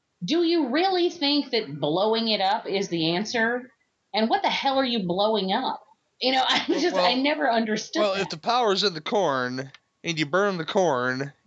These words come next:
Speaker 2: you know, I, I can s-, I can see, well, why they went the way they did, you know. And
Speaker 1: I think it's kind of like a, "We don't really have another choice" kind of thing.
Speaker 2: No.
Speaker 1: But the, you know, the, but the fact that it actually worked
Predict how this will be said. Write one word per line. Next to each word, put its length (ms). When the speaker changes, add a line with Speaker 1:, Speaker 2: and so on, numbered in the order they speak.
Speaker 2:
you 140
know, 200
I, 300
I 40
can 160
s-, 180
I 100
can 180
see, 480
well, 200
why 260
they 120
went 240
the 80
way 180
they 180
did, 380
you 80
know. 360
And 380
Speaker 1:
I 60
think 200
it's 100
kind 200
of 80
like 200
a, 100
"We 160
don't 160
really 180
have 240
another 260
choice" 360
kind 160
of 80
thing. 100
Speaker 2:
No. 220
Speaker 1:
But 0
the, 340
you 160
know, 200
the, 300
but 200
the 100
fact 340
that 80
it 80
actually 500
worked 560